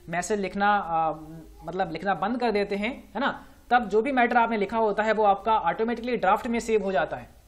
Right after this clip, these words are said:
और ड्राफ्ट से पुनः उसे आप भेज सकते हैं जिसको भी आप सेंड करना चाहते हैं। तो जो सेव होता है मैसेज जब वो ड्राफ्ट में हो जाता है, ऑप्शन बी यहाँ पर सही आंसर होगा।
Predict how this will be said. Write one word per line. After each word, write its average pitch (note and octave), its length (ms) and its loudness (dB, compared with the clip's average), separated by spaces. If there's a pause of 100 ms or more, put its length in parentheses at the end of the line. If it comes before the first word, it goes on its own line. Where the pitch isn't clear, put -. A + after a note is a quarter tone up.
(140)
और E3 80 -8
ड्राफ्ट G3+ 300 4
से B3+ 100 -4
पुनः G#3+ 220 -4
उसे G#3 200 0
आप F#3 380 -2 (140)
भेज E3 220 -6
सकते - 320 -10
हैं G3 140 -8
जिसको D3+ 260 -14
भी G3+ 140 -8
आप G3+ 180 0
सेंड A3+ 320 -2
करना D#3+ 240 -6
चाहते D3 300 -10
हैं। A#3 240 -10 (340)
तो G#3 220 2
जो F#3+ 120 -4
सेव B3 340 -4
होता A#3 200 -2
है A#3 100 2
मैसेज A3 260 -4
जब G#3 100 -2
वो G3+ 80 -2
ड्राफ्ट F3+ 340 -2
में A3+ 120 -4
हो A3+ 80 0
जाता G3+ 260 0
है, G3+ 80 0
ऑप्शन E3 340 -4
बी E3+ 80 -8
यहाँ D#3+ 260 -6
पर F3 120 -2
सही F3 280 -4
आंसर E3+ 240 -4
होगा। G3 400 -2